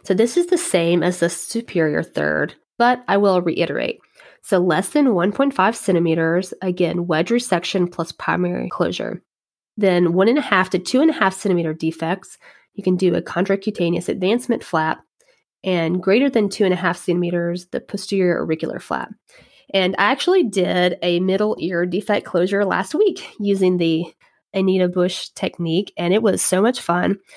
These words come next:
And it's one of those things that just technically is really fun to do. And without the knowledge of how to do the chondrocutaneous advancement, this defect would seem really challenging,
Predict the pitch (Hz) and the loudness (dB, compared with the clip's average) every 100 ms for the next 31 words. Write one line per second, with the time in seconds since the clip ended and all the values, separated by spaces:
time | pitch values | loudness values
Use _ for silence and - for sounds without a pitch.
0 | - - _ 190 180 180 - 220 233 262 | -20 -20 _ 0 2 0 0 2 4 2
1 | 262 196 185 202 - 180 175 185 180 - | 2 2 2 0 -2 -2 -2 -4 -8 -6
2 | - 208 202 226 214 190 190 185 190 175 | -4 -2 0 0 2 0 0 0 0 -2
3 | 170 160 180 247 247 - - - _ 196 | -2 0 2 2 -2 -14 -20 -20 _ 0
4 | 185 180 95 180 185 - 226 196 185 247 | 2 2 0 0 -2 -2 0 2 2 2
5 | 311 226 180 190 190 - 180 175 202 175 | 4 4 4 2 2 0 2 2 2 -2
6 | 180 175 180 180 - 180 185 185 196 175 | 0 2 2 -2 -4 -4 -4 -6 -8 -4
7 | 175 202 - 180 175 196 240 240 202 - | -4 -2 -4 -4 -6 -4 -2 0 -2 -4
8 | 208 196 196 196 185 - 185 185 190 180 | -8 -2 -2 -2 -6 -2 -2 -2 -2 -4
9 | - 269 269 208 180 | -2 2 2 4 2